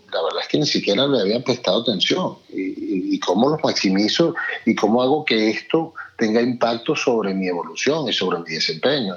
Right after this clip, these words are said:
¿Y cuáles son los objetivos que me pongo para cumplirlos? ¿Y cuáles son, más importante que los objetivos, cuáles son los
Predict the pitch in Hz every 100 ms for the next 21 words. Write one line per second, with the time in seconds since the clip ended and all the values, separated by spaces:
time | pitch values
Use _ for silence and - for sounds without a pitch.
0 | - 98 92 98 135 147 131 110 101 113
1 | 123 143 107 - 104 120 139 160 - -
2 | - - - 110 98 - 87 - 165 107
3 | 101 107 120 156 160 120 147 156 - 139
4 | 139 147 127 101 90 - 127 131 131 123
5 | 123